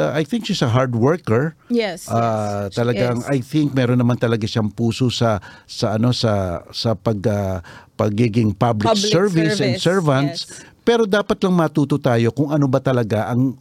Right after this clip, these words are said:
Speaker 1: karakteristiko, ugali ng public servants.
Speaker 2: Mm-hmm.
Speaker 1: Kasi sabi na nga ng ating Korte Suprema, eh, dapat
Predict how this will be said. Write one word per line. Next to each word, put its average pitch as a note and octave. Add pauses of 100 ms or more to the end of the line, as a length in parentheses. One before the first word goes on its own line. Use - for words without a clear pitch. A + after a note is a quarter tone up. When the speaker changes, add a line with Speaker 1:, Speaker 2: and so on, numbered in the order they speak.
Speaker 1:
karakteristiko, B2
ugali A#2+
ng A2+
public F#2+
servants. F2+
Speaker 2:
Mm-hmm. G#3+
Speaker 1:
Kasi C#3
sabi C3+
na B2+
nga B2
ng B2
ating A#2+
Korte G#2
Suprema, G#2+
eh, A#2
dapat G#2